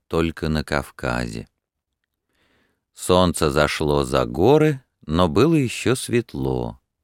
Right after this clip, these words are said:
Заря охватила треть неба, и на свете зари резко отделялись беломатовые громады гор.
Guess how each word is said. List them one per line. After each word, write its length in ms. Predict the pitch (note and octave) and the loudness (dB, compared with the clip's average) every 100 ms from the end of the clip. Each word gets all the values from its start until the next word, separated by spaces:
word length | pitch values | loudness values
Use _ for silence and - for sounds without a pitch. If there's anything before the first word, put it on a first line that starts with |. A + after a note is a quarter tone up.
| _ _ _ _ _ _ | _ _ _ _ _ _
Заря 540 | - C2+ E2 E2+ G2+ G#2 | -10 2 4 6 6 4
охватила 720 | F2+ - D#2 - G2 G2+ F#2 | 2 2 0 2 0 2 2
треть 400 | - E2+ F2 D2 - | 0 2 2 0 -2
неба, 680 | D2+ F#2 A#2+ A2 D2 C2 - _ _ _ _ _ | 0 2 2 2 0 -2 -6 _ _ _ _ _
и 120 | E2 | 0
на 160 | F#2+ G2+ | 4 2
свете 560 | - D#2+ A2+ C3+ F#2+ | 2 2 2 2 0
зари 600 | D2 C#2 C#2+ F2+ C3 C#3 - _ _ _ _ | 0 2 2 2 2 0 -4 _ _ _ _
резко 600 | D#2 F#2 E3 D#3 - B2 | 0 4 4 2 0 2
отделялись 760 | A#2+ D2+ F2 F2+ A#2+ B2 A2 E2 | 2 4 4 4 4 4 0 -2
беломатовые 1200 | B1 G2+ A2 G2 F#2 F2 A#2 G#2+ G#2 G2 F#2+ F2 | 0 2 4 4 4 2 2 0 0 2 2 2
громады 720 | E2+ E2 D#2+ D2+ D#2+ D2 D#2+ | 2 2 4 2 2 2 -2
гор. 640 | D2 D2 C#2 A#1+ G#1+ - | -2 -2 -2 -2 -8 -20